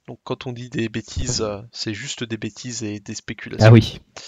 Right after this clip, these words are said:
Speaker 2: Pas autre
Speaker 1: Mais
Speaker 2: chose.
Speaker 1: voilà, le fait que Cap et moi soyons Star Player, ça n'a rien changé à notre, euh,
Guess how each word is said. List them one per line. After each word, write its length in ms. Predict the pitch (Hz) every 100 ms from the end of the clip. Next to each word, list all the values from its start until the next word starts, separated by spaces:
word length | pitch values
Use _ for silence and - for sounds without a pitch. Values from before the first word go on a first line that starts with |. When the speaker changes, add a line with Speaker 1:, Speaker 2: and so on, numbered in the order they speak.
| - -
Speaker 2:
Pas 80 | -
autre 60 | 95
Speaker 1:
Mais 100 | 135
Speaker 2:
chose. 120 | 123
Speaker 1:
voilà, 280 | 110 104 104
le 160 | 113 113
fait 260 | - 156
que 200 | - 135
Cap 200 | - 127
et 60 | 131
moi 140 | 123
soyons 240 | - 113 104
Star 220 | 120 -
Player, 240 | 117 120
ça 180 | - 113
n'a 120 | 104
rien 420 | 104 117 123 117 107
changé 420 | - 107 110 120
à 80 | 107
notre, 360 | 107 - -
euh, 100 | 110